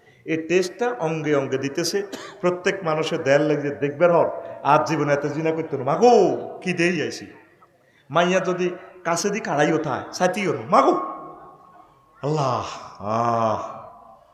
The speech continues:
ও, ঠিক কি না? এটা প্র্যাকটিক্যালি শাস্তিটা আল্লাহ দেখা দিছে। আন্দারগা মারতো আল্লাহ কয় না,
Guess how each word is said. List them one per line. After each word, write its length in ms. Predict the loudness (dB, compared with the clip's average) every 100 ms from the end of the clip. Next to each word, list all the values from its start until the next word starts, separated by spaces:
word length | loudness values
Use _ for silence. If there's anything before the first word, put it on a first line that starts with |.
| _ _ 6
ও, 720 | 12 12 12 12 12 12 10 4 -4 -6 -8 -12 -14 -16 -18 -20 -18 -20 -20 -20 _ 6
ঠিক 140 | 8
কি 120 | 10
না? 160 | 10 10 6 0 -8 -6 -2 0 2 2
এটা 160 | 4 4
প্র্যাকটিক্যালি 720 | 6 2 2 -2 0 0 0
শাস্তিটা 460 | 0 -2 -2 2 2
আল্লাহ 220 | 2 2
দেখা 220 | 2 0
দিছে। 200 | -2 -6 -4
আন্দারগা 380 | 2 2 4 0
মারতো 320 | 0 0 0
আল্লাহ 220 | 2 0
কয় 200 | 2 0
না, 100 | -2